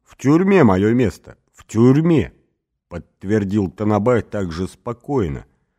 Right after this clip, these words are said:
и губы его запрыгали, смеясь от раздирающего приступа бешенства, вспыхнувшего в нём от обиды, от горечи, от всего того, что переполнило чашу его терпения.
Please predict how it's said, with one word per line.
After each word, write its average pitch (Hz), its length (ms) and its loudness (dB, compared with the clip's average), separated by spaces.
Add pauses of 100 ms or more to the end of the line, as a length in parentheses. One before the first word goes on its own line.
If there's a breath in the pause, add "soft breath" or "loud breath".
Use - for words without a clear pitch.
(440)
и 104 120 -4
губы 131 360 2
его 117 260 2
запрыгали, 127 1040 -2 (420)
смеясь 147 920 0 (140)
от 107 220 -6
раздирающего 107 1000 -2
приступа 117 760 -8
бешенства, 98 1000 -4
вспыхнувшего 92 880 -8
в 90 80 -6
нём 107 200 0
от 107 180 -4
обиды, 107 600 -4 (120)
от 101 240 -8
горечи, 113 800 0 (460)
от 101 200 -10
всего 143 400 0
того, 143 320 0
что 120 200 -2
переполнило 123 880 0
чашу 95 440 -8
его 90 320 -4
терпения. 90 720 -8